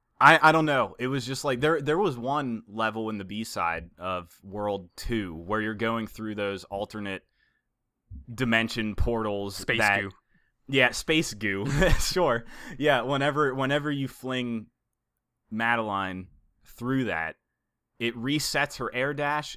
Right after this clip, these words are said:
Speaker 1: and you can jump out of them. And there was one specific screen in the B-side of World two where you had to combine air dash, air dash, jump out of those,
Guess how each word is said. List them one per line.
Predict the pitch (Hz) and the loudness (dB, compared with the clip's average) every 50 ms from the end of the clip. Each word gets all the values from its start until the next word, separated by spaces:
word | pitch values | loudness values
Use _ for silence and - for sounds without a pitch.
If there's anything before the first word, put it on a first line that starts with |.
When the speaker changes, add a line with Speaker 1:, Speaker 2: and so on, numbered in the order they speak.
| - | -8
Speaker 1:
and | 131 127 139 151 147 | -4 -2 -2 -2 -2
you | 143 143 131 | -4 -4 -4
can | - 120 110 | -4 -4 -6
jump | 95 98 117 123 139 131 - | -4 0 0 0 0 2 2
out | 101 90 85 85 | 0 0 0 0
of | 85 85 | -4 -8
them. | 85 87 85 82 85 - _ _ _ _ _ - | -12 -12 -12 -12 -14 -18 _ _ _ _ _ -8
And | 104 113 110 | -6 -4 -2
there | 131 151 170 | 0 0 0
was | 190 220 185 139 | -2 -2 -4 -6
one | 120 117 120 131 139 160 175 | -6 -6 -4 -4 -4 -4 -6
specific | - - - 160 147 - 151 143 127 135 127 | -8 -8 -8 -10 -8 -6 -6 -6 -6 -6 -8
screen | - - - - 120 120 127 123 117 104 95 | -8 -10 -12 -10 -8 -6 -4 -4 -4 -4 -6
in | 92 101 101 | -6 -6 -6
the | 98 | -8
B-side | 95 90 110 113 117 117 - 120 104 95 90 90 | -6 -4 -4 -4 -4 -4 -2 0 0 0 0 -2
of | 90 90 92 | -6 -10 -12
World | 101 104 104 104 98 90 | -10 -8 -8 -8 -8 -10
two | - 110 101 95 87 82 76 - _ _ _ _ _ _ _ _ _ _ | -10 -8 -8 -6 -8 -8 -12 -14 _ _ _ _ _ _ _ _ _ _
where | 113 123 120 117 117 113 | 2 4 4 6 6 4
you | 107 104 107 123 151 175 196 | 2 0 -2 -2 0 0 2
had | 190 202 196 190 175 | 2 2 0 0 -2
to | 170 | -4
combine | - - 147 131 127 123 123 120 120 113 107 104 98 95 90 - _ _ _ _ _ _ _ _ _ _ - | -4 -4 -6 -2 0 2 2 2 2 0 -2 -4 -6 -8 -10 -14 _ _ _ _ _ _ _ _ _ _ -4
air | 127 131 139 139 | 0 0 0 0
dash, | 139 143 135 131 131 131 - - - | 2 2 2 2 2 0 -2 -8 -6
air | 143 131 127 131 | -4 -2 -2 -2
dash, | 127 123 120 120 120 117 - - - - 113 | 0 0 0 0 0 -2 -4 -10 -14 -14 -12
jump | 101 110 131 131 139 139 - - | -4 0 2 2 2 2 0 2
out | 135 135 131 135 | 4 4 4 4
of | 127 123 | 0 -2
those, | 123 123 120 120 120 120 113 - | 0 0 0 0 0 -2 -4 -8